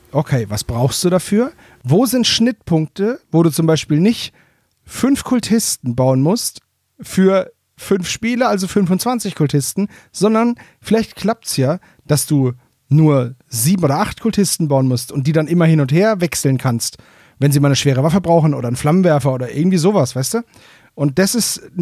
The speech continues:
das versuche ich. Ich bin mir aber relativ sicher, dass ich's nicht schaffe. Ich versuch's aber trotzdem. Außerdem, ein Ziel ist, die Platte zur Taktika pünktlich fertig zu bekommen. Wie schaffe ich das? Ja, Gas geben halt, ne?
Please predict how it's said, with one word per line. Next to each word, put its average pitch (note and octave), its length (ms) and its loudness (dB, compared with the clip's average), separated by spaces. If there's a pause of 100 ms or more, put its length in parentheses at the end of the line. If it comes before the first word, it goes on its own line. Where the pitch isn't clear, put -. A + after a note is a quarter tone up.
(240)
das F#3 180 2
versuche F3+ 480 2
ich. - 240 -8 (560)
Ich - 220 -2 (180)
bin A#3+ 260 2
mir A#3 140 0
aber F#3 480 2
relativ D3 420 2
sicher, C3 200 0
dass B2 180 -2
ich's B2 120 -8
nicht B2+ 160 -2
schaffe. G3 280 -2
Ich G3 180 -8
versuch's E3 400 -2
aber D#3 260 -6
trotzdem. G2 720 -6 (600)
Außerdem, A3+ 520 2 (600)
ein F3 220 2
Ziel G3 440 2 (320)
ist, - 460 -2 (460)
die B2+ 320 0 (140)
Platte C#3 260 0
zur C3 120 -4
Taktika G3+ 400 -2
pünktlich E3+ 460 -2
fertig G#3 240 -2
zu G3+ 100 -8
bekommen. F#3+ 420 -2
Wie D#3 80 2
schaffe E3+ 220 0
ich D3+ 60 -2
das? - 300 -2 (540)
Ja, B2 340 2 (300)
Gas C#3 220 0
geben A2+ 220 0
halt, G#2 160 -6
ne? A3+ 220 2